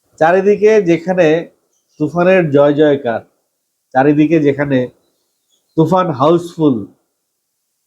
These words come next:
দশ দিনে যেখানে তুফান পঁচিশ কোটি টাকা আয় করে, সেখানে দু একটা সংবাদ মাধ্যম বলবো নাকি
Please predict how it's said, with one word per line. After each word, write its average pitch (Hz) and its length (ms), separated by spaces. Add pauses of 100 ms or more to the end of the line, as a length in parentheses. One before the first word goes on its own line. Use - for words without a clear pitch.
দশ 151 280 (120)
দিনে 196 180 (120)
যেখানে 185 280 (140)
তুফান 160 340 (760)
পঁচিশ 170 280 (120)
কোটি 147 280
টাকা 135 260
আয় 113 200
করে, 101 180 (640)
সেখানে 160 340 (1080)
দু 139 120 (140)
একটা 208 300 (320)
সংবাদ 160 460 (580)
মাধ্যম 143 480 (120)
বলবো 180 240 (180)
নাকি 143 260